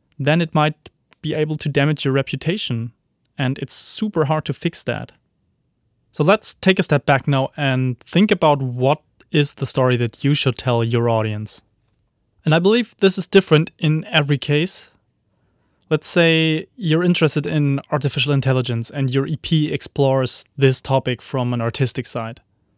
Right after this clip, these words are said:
And then there is somebody else, another artist, who maybe finds him or herself in the middle of a personal transition, for example, starting from scratch in a new city. And this is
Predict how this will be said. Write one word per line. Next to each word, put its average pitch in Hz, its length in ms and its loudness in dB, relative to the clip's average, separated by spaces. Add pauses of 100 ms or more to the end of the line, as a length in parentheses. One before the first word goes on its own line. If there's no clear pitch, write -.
(160)
And 151 120 2
then 156 140 4
there 175 160 4
is 165 100 2
somebody 170 420 2
else, 208 380 0
another 165 300 0
artist, 135 580 -2
who 131 320 0 (600)
maybe 160 640 0 (300)
finds 170 480 0
him 160 160 2
or 156 80 2
herself 156 640 2
in 156 120 0
the 139 160 4
middle 170 200 2
of 147 240 2
a 139 60 2
personal 147 400 2
transition, 143 580 0
for - 220 -12
example, 117 400 -4
starting 120 380 -2
from 120 180 -4
scratch 131 460 2
in 127 60 -2
a - 20 -2
new 127 160 0
city. 123 440 0 (540)
And 135 140 0
this 170 240 4
is 143 400 -2